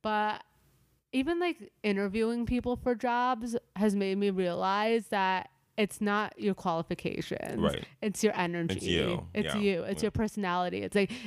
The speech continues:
Speaker 1: if someone comes to me and they're, even if they, like, worked at the best places and, like, have the best credentials, if they, like, come and they're like, "Uh, I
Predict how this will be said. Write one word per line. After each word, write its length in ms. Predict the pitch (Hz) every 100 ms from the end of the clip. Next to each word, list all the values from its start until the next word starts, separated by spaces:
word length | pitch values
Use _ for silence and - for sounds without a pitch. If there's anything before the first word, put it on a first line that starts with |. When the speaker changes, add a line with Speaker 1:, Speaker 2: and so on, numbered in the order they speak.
| 170
Speaker 1:
if 120 | 202
someone 380 | 226 214 277 285
comes 400 | - 196 196 -
to 100 | 226
me 360 | 185 165 180 -
and 240 | 190 185
they're, 380 | 180 180 180 180 196 196 - _ - _ _ -
even 240 | 262 294
if 160 | 311 -
they, 160 | 220
like, 200 | 220 196
worked 280 | 190 202 -
at 120 | 202
the 80 | 190
best 440 | - 214 185 - -
places 600 | 190 175 - 220 220 190
and, 160 | 190
like, 220 | 185 175
have 240 | 180 190 180
the 80 | 185
best 540 | 185 175 170 - - - -
credentials, 840 | - 202 175 165 175 226 233 247 - -
if 140 | 202 -
they, 320 | 165 180 190 240
like, 260 | 262 262
come 300 | - 185 175
and 100 | 170
they're 80 | 170
like, 180 | 170 -
"Uh, 120 | - 196 202 202 196
I 40 | 190